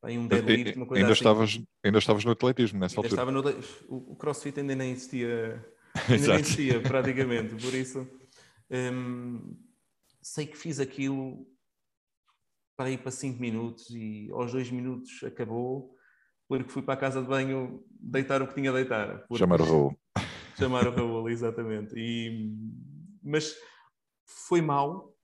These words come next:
Speaker 1: mas ao mesmo tempo deu-me ali um clique de, epá, isto se calhar até pode ser uma coisa engraçada.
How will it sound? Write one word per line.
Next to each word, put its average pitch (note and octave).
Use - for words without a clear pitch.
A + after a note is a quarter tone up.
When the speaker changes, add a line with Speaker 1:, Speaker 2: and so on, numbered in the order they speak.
Speaker 1:
mas C3+
ao D3
mesmo D#3
tempo D3+
deu-me D3
ali C#3+
um D3+
clique C#3+
de, C#3
epá, E3
isto A2
se -
calhar C3+
até D#3+
pode D#3+
ser E3+
uma D#3+
coisa D#3
engraçada. B2